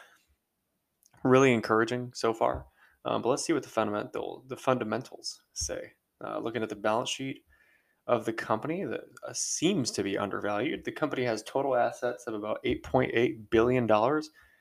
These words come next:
and total liabilities of about eight point four, eight point five billion dollars. I actually don't know why the liabilities are so high.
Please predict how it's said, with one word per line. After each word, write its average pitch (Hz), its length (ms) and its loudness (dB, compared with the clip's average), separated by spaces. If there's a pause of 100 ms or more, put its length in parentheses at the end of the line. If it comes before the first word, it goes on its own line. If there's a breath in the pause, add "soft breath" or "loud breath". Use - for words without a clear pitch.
(360 soft breath)
and 107 100 -8
total 123 240 6
liabilities 104 600 6
of 98 80 2
about 98 320 2
eight 101 180 -6
point - 340 -8 (540)
four, 123 480 2
eight - 160 -6
point - 240 -4
five 104 640 -2
billion 73 320 -10
dollars. - 420 -6 (540)
I 170 60 4
actually 196 220 0
don't 120 320 0
know 110 120 -2
why 107 380 -2 (1080)
the 113 480 0 (560 soft breath)
liabilities 123 540 2
are 107 100 -8
so 113 140 -8
high. 107 240 -8